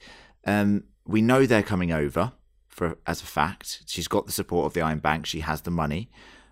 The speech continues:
Do you think that, and there are heavy rumours that as the Battle of Winterfell is taking place,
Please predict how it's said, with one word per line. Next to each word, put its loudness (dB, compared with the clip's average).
Do 2
you 4
think -2
that, -2
and -2
there 2
are 6
heavy 0
rumours 0
that -2
as 2
the -2
Battle 0
of -4
Winterfell 0
is -4
taking -4
place, 0